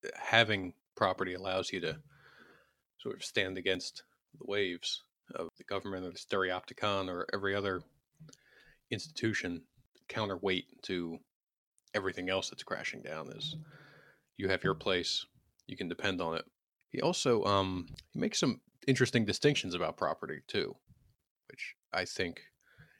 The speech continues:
you don't hear much in modern conservative thought. When he's talking about property, he's mostly talking about old-timey property, real estate,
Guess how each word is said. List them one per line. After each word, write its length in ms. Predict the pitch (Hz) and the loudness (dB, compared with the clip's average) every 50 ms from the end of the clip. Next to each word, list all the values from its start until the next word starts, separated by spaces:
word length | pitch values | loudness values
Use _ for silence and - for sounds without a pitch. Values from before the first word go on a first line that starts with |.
| _ _ - | _ _ -2
you 120 | - 101 | 0 4
don't 240 | 110 110 127 135 117 | 4 4 4 4 2
hear 200 | - 107 92 82 | 2 2 2 2
much 420 | 87 87 85 85 - - - - - | 2 2 0 0 -2 -4 -6 -6 -4
in 140 | 104 101 92 | -4 -4 0
modern 280 | 87 85 85 82 80 - | 0 2 2 2 0 -2
conservative 500 | - 85 - - 80 71 73 73 - - | -4 -6 -4 -4 -2 -2 -4 -4 -8 -6
thought. 260 | - 80 80 78 - - _ _ _ _ _ _ - - - | -2 0 0 0 -2 -4 _ _ _ _ _ _ -20 -12 -4
When 80 | - 113 | -2 0
he's 120 | 143 - | 2 6
talking 180 | - 165 131 117 | 6 6 6 6
about 120 | 98 - | 4 6
property, 300 | - 127 127 123 107 95 | 6 6 6 6 4 0
he's 80 | 95 - | 0 2
mostly 260 | 107 120 - - 104 | 2 2 4 4 2
talking 300 | - 95 92 87 - 92 | 2 2 2 2 2 2
about 260 | 85 87 85 80 - - - _ _ _ _ _ _ _ _ _ _ _ _ _ _ _ - _ _ - - - | 2 4 4 2 2 -2 -10 _ _ _ _ _ _ _ _ _ _ _ _ _ _ _ -20 _ _ -2 0 2
old-timey 440 | - 104 95 - 104 98 92 90 82 | 2 2 2 6 6 6 8 6 4
property, 440 | - - 87 85 - - - 85 - - - - - _ - | 4 2 2 2 2 0 -4 -6 -8 -12 -18 -20 -20 _ 0
real 200 | 95 101 101 95 | 4 4 6 6
estate, 340 | 92 - - 104 95 92 | 6 6 8 8 8 8